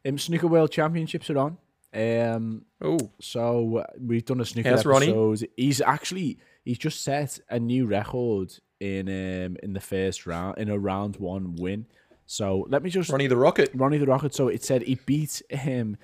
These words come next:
Speaker 1: Tepchaya Un Nu of Thailand ten one.
Speaker 2: Oh, nice.
Speaker 1: And he beat him in a record a hundred and eight minutes. Ten sets
Speaker 2: Big
Speaker 1: to
Speaker 2: shout out
Speaker 1: one.
Speaker 2: to Techaya.
Speaker 1: <laughs>
Speaker 2: Yeah, big shout out. Always listen.
Speaker 1: So yeah, that's on. It's on till the sixteenth of August. So look, keep an eye on that if,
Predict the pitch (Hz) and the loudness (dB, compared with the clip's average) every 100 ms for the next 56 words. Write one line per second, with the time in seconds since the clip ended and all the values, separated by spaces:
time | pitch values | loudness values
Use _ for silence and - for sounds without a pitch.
0 | _ - - 143 - - 147 151 147 143 | _ -10 -2 -2 -2 -4 0 2 2 2
1 | 135 131 - 127 165 220 _ _ _ 113 | 2 2 0 2 2 0 _ _ _ -10
2 | - 117 117 131 151 185 _ _ _ _ | -4 2 2 2 -4 -10 _ _ _ _
3 | - - 135 123 123 135 101 101 - 151 | -10 -4 -2 2 2 2 -2 -6 -6 -2
4 | 147 - _ _ 147 160 131 117 117 123 | -2 -4 _ _ -6 -2 -2 -2 -4 -2
5 | 127 127 117 117 120 117 113 123 123 113 | 0 0 2 2 2 0 0 0 -2 -2
6 | 110 104 107 - 95 113 - - - _ | -4 -4 -6 -6 -8 -8 -12 -18 -18 _
7 | _ _ _ _ - - 175 170 - 156 | _ _ _ _ -10 -6 -6 -6 -6 -4
8 | 143 - 135 135 131 135 - 135 - 139 | -2 2 4 6 4 0 -2 -2 -2 -2
9 | 131 147 - 349 - - - 135 127 120 | 0 -2 4 4 4 -2 0 -2 -2 -8
10 | - - - 131 123 117 - - 139 120 | -8 -10 -4 -2 0 -2 -6 -2 0 2
11 | 123 127 143 160 - 143 151 156 147 143 | 2 0 -2 -10 2 8 8 8 4 4
12 | 143 143 143 135 139 139 135 - 131 117 | 4 4 0 2 0 0 -2 0 -2 2
13 | 104 107 104 110 - 104 98 95 85 101 | 4 4 2 -4 -4 -2 0 0 -4 -6
14 | - 113 110 90 87 87 69 101 | -6 -4 -4 -4 -4 -6 -8 -10